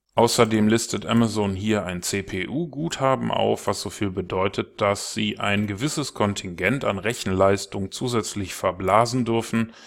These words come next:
wenn Ihr Server unter einer Spitzenlast mehr Leistung benötigt, dann wird dieses C-P-U-Guthaben dafür genutzt.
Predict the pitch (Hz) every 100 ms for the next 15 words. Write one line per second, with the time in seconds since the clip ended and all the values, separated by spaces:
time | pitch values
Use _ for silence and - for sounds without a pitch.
0 | - - 127 147 117 - 117 117 110 110
1 | 110 110 104 92 87 - 127 - 113 110
2 | 110 - - - _ _ _ _ 156 165
3 | 190 165 170 - - 147 - 127 120 117
4 | 120 - 104 98 107 - 107 95 95 -
5 | - 98 - 98 - 175 120 135 - 113
6 | 107 101 101 - 95 117 117 90 - -
7 | -